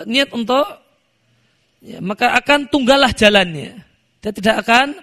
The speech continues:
belok-belok. Ya, maka,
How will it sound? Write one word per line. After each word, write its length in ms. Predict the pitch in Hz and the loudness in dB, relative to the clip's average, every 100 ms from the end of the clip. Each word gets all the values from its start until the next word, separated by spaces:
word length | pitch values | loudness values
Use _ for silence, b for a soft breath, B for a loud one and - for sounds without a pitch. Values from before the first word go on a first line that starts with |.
| - | 2
belok-belok. 640 | 220 - 170 175 160 151 - _ _ _ _ _ _ _ _ _ _ _ _ _ _ _ _ _ _ _ _ _ _ _ _ | 2 2 0 2 2 0 -8 _ _ _ _ _ _ _ _ _ _ _ _ _ _ _ _ _ _ _ _ _ _ _ _
Ya, 160 | 208 - | -20 -20
maka, 640 | 160 165 208 226 233 | -20 -4 -2 0 -2